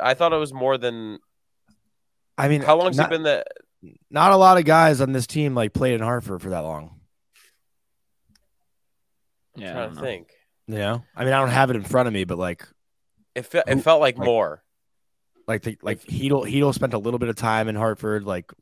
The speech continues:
Speaker 2: Kakko and Lafreniere never did. Our top six never did. Like,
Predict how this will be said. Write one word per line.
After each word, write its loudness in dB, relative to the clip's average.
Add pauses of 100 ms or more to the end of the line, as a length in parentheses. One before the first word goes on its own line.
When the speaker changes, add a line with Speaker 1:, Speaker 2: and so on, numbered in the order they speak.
(100)
Speaker 2:
Kakko -4
and -4
Lafreniere -2
never -2
did. -2
Our -4
top -8
six -12
never -8
did. -6 (640)
Like, -10